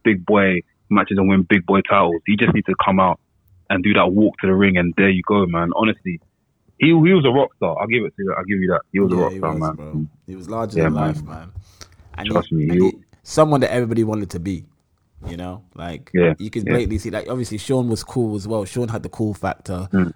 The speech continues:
Speaker 2: You know, Sean had that little pretty boy, girls love him factor. So you kinda wanted to be Sean. And obviously, Sean was a great in-ring talent. So you kinda wanted to
Speaker 1: Yeah,
Speaker 2: be,
Speaker 1: yeah.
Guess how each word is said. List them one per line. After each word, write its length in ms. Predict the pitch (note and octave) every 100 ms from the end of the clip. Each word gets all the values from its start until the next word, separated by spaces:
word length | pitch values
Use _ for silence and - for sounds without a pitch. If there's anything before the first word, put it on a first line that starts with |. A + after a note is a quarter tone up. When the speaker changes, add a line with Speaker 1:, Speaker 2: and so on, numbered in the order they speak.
| _
Speaker 2:
You 80 | F#2+
know, 100 | F#2
Sean 220 | - A#2+
had 160 | G#2+ G#2+
that 120 | F#2
little 320 | E2+ - F2+ - _
pretty 220 | A2 F2
boy, 500 | F2+ G2 F#2+ F2 F2 - _ B2+
girls 320 | A2+ G#2+ F#2+
love 140 | G#2+
him 100 | F2+ E2+
factor. 320 | G2 - F2
So 100 | -
you 80 | F#2
kinda 220 | - A2
wanted 220 | G2+ G2
to 40 | F2
be 120 | F2
Sean. 260 | - A2
And 80 | G#2+
obviously, 220 | A#2 G#2
Sean 200 | - A2
was 120 | G2 D#2+
a 40 |
great 300 | F2 G2 F2+
in-ring 320 | E2 E2+ D#2
talent. 320 | D2 F2+ D#2+
So 80 | -
you 80 | -
kinda 220 | - A2
wanted 220 | G#2 F#2+ -
to 40 |
Speaker 1:
Yeah, 120 | E2+ -
Speaker 2:
be, 80 |
Speaker 1:
yeah. 80 | -